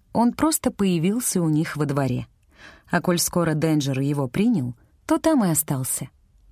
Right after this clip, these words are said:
Однако хвост у него был поранен. Рана через несколько дней воспалилась. А к тому времени, когда Дамарис и Рахелио обратили на это дело внимание, там уже завелись черви.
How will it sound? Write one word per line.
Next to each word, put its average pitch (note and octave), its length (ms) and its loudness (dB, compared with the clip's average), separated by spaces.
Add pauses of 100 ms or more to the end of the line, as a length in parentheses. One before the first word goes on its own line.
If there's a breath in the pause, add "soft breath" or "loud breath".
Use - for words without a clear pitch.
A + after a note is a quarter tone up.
(360)
Однако G3 380 2
хвост C#4 400 -4
у F3+ 40 2
него E3 220 0
был F#3+ 220 -2
поранен. D#3 600 -2 (460 loud breath)
Рана F#3 340 2
через F3 260 -2
несколько F3+ 440 -2
дней G#3+ 440 0
воспалилась. F3 840 -2 (400)
А E3 100 0
к - 80 -6
тому E3 240 2
времени, D#3 500 0 (280 loud breath)
когда E3+ 280 0
Дамарис E3 540 0
и D#3 40 -2
Рахелио D3+ 580 0
обратили D3+ 560 0
на C#3 220 0
это C#3 140 -4
дело C3+ 260 -2
внимание, D#3+ 600 0 (500 loud breath)
там C4 240 2
уже G#3+ 260 0
завелись F3 500 0
черви. B2+ 520 -4